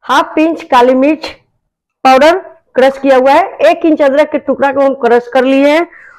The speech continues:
अब हम यहाँ पे लेंगे चाय पत्ती वन टेबल स्पून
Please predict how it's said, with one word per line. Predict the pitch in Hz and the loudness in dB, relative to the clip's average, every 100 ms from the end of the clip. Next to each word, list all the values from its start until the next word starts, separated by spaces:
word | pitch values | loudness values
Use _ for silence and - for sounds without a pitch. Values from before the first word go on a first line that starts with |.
| _ - | _ 0
अब | 320 311 | 2 4
हम | 320 302 | 4 4
यहाँ | 269 269 | 4 2
पे | 269 | 2
लेंगे | 254 240 262 320 - _ _ _ _ | 2 2 2 -2 -8 _ _ _ _
चाय | - 233 240 | -2 0 0
पत्ती | 247 262 339 427 427 - _ _ _ _ _ | -4 -2 0 0 -2 -14 _ _ _ _ _
वन | 233 269 | -2 0
टेबल | 285 285 285 | 2 2 0
स्पून | - 381 | -2 0